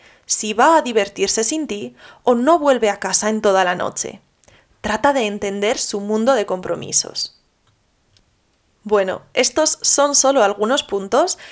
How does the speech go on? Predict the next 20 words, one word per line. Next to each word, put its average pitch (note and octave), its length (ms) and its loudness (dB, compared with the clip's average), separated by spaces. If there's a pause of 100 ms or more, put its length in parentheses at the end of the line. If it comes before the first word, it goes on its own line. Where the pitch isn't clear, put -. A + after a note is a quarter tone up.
(120)
pero B3 240 4
puedes F4 300 2
leer C4+ 200 2
los A3+ 260 0
once A3 440 0
en A3+ 160 -2
el G#3+ 120 0
documento A3 520 -2
que A#3 100 -2
te - 80 -2
adjunto B3 460 -2
con G#3+ 120 0
la F#3+ 140 -2
transcripción. F#3 800 -4 (420)
De G#3 180 0
verdad G3 440 0
que G3 160 -2
no G#3 300 0
tiene A3 280 0
desperdicio. F#3+ 800 -4